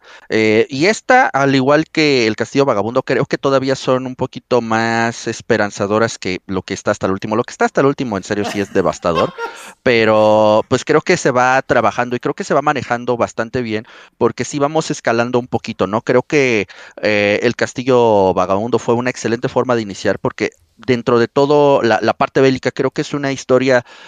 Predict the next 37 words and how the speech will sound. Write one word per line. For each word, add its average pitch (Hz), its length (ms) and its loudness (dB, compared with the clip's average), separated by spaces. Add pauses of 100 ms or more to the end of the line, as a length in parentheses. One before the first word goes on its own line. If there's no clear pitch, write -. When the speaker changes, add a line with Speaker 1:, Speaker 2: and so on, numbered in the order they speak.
(200)
Speaker 1:
eh, 110 500 2 (120)
bastante, 135 1300 0 (640)
eh, 104 520 -2 (200)
alegre 127 580 2
después 110 420 -2
de 110 80 -6
todo, 98 300 0
¿no? 101 160 -4
Como 110 260 -4
tú 135 140 -4
hiciste 135 340 -6
una 147 120 0
muy 131 160 0
buena 131 160 2
analogía 110 380 0
con, 101 420 -2
con 98 120 -6
La 90 80 -4
Bella 117 180 -2
y - 40 0
la 90 80 2
Bestia, 151 260 0
si 110 140 -8
los 98 160 -4
niños 160 160 -8
pueden 127 160 0
ver 113 100 0
La 98 60 2
Bella 95 160 0
y - 20 0
la 87 60 0
Bestia, - 200 -4
creo 104 140 -2
que - 100 -6
perfectamente 98 580 -4
pueden 98 240 0
ver, 90 180 -2